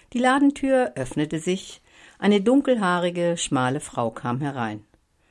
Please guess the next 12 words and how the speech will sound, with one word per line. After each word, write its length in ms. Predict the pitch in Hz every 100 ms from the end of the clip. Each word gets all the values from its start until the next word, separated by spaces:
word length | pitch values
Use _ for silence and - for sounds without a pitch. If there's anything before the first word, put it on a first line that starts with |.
| _ _ _ -
„Die 80 | 220
Videothek 520 | 240 240 233 254 262
ist 140 | 240 240
heute 220 | 226 220
geschlossen, 640 | 220 - 226 226 135 117
wir 140 | 151 180
haben 160 | 196
eine 160 | 190 190
kleine 260 | - 196
Betriebsfeier“, 880 | 196 202 - 233 - 143 117 104 120 _ 127
rief 240 | 110 -
Hartung. 420 | 123 120 113 117